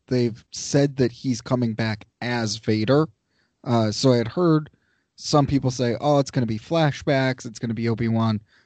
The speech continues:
remembering the Clone Wars." I think maybe Obi-Wan has his own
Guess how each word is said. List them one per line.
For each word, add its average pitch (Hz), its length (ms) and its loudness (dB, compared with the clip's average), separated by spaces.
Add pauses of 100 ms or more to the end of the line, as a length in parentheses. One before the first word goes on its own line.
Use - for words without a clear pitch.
(120)
remembering 117 460 4
the 107 80 -2
Clone 151 440 4
Wars." 127 420 2 (540)
I 143 280 0
think 156 600 -2
maybe 131 920 2 (1000)
Obi-Wan 139 600 4
has 123 280 -4
his 117 180 -6
own 117 260 -2